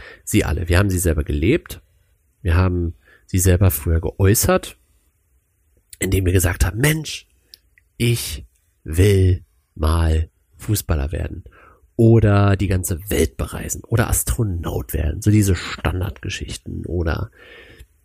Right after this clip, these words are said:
„Ich möchte mal ganz viel Geld verdienen und im Lotto gewinnen“ und was auch immer. Und dann, äh, stehen dann die Eltern immer da und sagen, „Na ja, aber da musst du dann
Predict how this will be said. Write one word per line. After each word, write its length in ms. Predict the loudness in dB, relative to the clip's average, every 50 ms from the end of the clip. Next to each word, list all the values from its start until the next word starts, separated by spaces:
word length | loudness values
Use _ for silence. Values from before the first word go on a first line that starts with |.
| _ _ _ _ _ _ _ _ _ _ _
„Ich 180 | 0 2 2 2
möchte 760 | 4 2 2 2 0 0 0 0 0 0 -2 -2 -2 -4 -4 -4
mal 500 | -4 -4 -4 -4 -6 -6 -8 -8 -10 -12 -14 -18 -20 -20 -20 _ _ -4
ganz 420 | -2 -2 -2 -4 -4 -4 -2 -2
viel 360 | -2 0 2 2 2 0 0 _ -6
Geld 260 | -6 -6 -6 -4 0
verdienen 480 | 2 2 2 2 2 0 2 2 0 0
und 180 | -2 -2 -2 -4
im 120 | -4 -2
Lotto 380 | 0 0 2 2 0 0 0 0
gewinnen“ 520 | 0 0 2 4 2 2 2 0 -4 -4
und 220 | -4 -6 -6 -8 -4
was 380 | -2 0 2 2 0 -2 -4
auch 240 | -6 -8 -8 -8 -10 -16
immer. 320 | -20 -20 -20 -20 -20 -20 _ _ _ _ _ _ -20 -18 -18 -20 -20 -20 _ _ _ _ _ _ 0
Und 120 | 2 4 6
dann, 400 | 6 6 4 2 2 0 0 0
äh, 580 | -2 -6 -10 -8 -8 -6 -6 -6 -8 -8 -8
stehen 360 | -6 -2 2 4 4 6 6
dann 180 | 4 2 0 0
die 100 | -2 0
Eltern 300 | 0 0 0 0 0 -2
immer 160 | -2 -2 -2
da 240 | 0 0 0 0 2
und 200 | 2 2 0 0
sagen, 440 | 0 2 2 2 2 0 0 -2 0
„Na 100 | 2 4
ja, 200 | 4 2 0 -4 -10 -14 _ _ _ -20 -16
aber 120 | -6 -2
da 120 | 0 0 0
musst 460 | 0 0 0 2 2 2 0 0 0
du 20 |
dann 320 | 2 2 2 0 0 -6